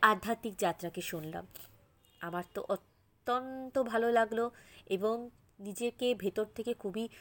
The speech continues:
খুবই মোটিভেট ফিল হচ্ছে। Thank you so much, প্রীতিজি। তো বন্ধুরা, আজকের সৎসঙ্গকে এখানেই শেষ করছি। পরবর্তী সৎসঙ্গে আমরা অন্য এক টপিক নিয়ে আপনাদের সামনে হাজির হব।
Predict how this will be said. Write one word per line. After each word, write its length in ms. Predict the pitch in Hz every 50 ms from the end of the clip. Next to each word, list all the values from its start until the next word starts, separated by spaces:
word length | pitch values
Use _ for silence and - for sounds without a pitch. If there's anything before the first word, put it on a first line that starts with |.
| - - - - _ - _ _ _ _ _ _ _ -
খুবই 200 | - 277 285 320
মোটিভেট 540 | 277 240 220 220 226 202 233 220 214 - - - - _ - - - - -
ফিল 260 | - 226 208 190 190
হচ্ছে। 340 | 175 165 - - - - - - _ _ _ _ _ _ _ -
Thank 300 | - 196 196 196 - 233
you 120 | 226 - 226
so 120 | 208 202
much, 180 | 202 190 - -
প্রীতিজি। 460 | - 185 180 - - 185 165 190 214 226 - - - - - - - _ - - - -
তো 60 | -
বন্ধুরা, 400 | 247 277 277 269 294 285 277 269 277 - - - - -
আজকের 300 | - 220 - - - 294
সৎসঙ্গকে 640 | - - 285 - - - 294 277 294 294 294 285 240
এখানেই 300 | 190 - 226 220 254 262
শেষ 220 | - 277 269 -
করছি। 380 | - - 277 277 - - 311 302 - - - - - - - - -
পরবর্তী 460 | - 285 311 320 330 320 - - 320
সৎসঙ্গে 560 | - 294 262 262 - - 262 254 247 262 269
আমরা 400 | 247 226 214 214 214 226 233 285 - - - - - - - - -
অন্য 420 | 233 254 269 277 269 277 285 320 - - - - - - - - - - _ _ _ _ _ - -
এক 180 | 202 214 - -
টপিক 460 | - 226 240 - - 269 269 - - - - _ -
নিয়ে 180 | 202 202 233 254 -
আপনাদের 340 | - 170 - - 170 175 175
সামনে 340 | - - 170 165 190 262 392 - - - _
হাজির 360 | - - 185 170 175 175 165
হব। 280 | 160 165 - - -